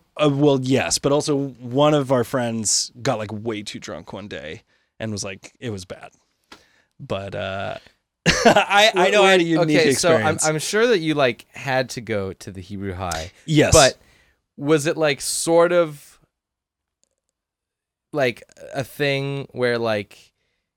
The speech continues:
Speaker 2: you were sort of like, "Yeah, no, I'm down to," like, where you, like, didn't wanna admit that you didn't wanna go see, or was it like,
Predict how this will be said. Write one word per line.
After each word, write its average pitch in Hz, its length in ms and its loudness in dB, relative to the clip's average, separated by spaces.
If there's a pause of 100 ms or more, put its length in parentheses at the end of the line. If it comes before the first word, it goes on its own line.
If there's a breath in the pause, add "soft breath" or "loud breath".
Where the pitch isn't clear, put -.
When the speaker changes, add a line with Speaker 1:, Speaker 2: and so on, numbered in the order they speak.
(520)
Speaker 2:
you 131 280 -4
were 143 160 0
sort 135 420 0
of 120 200 -2
like, 110 520 -6 (160)
"Yeah, 226 340 4
no, 208 180 2
I'm 202 280 2
down 202 400 0
to," 185 320 -2
like, 143 320 0
where 156 120 2
you, 139 220 -2
like, 131 180 0
didn't 147 260 -2
wanna 135 180 4
admit 123 320 -2
that 131 80 -6
you 127 100 -4
didn't 123 180 -2
wanna 117 160 -2
go 120 160 2
see, 131 240 -6
or 147 200 0
was 135 160 0
it 135 80 -2
like, 113 200 -2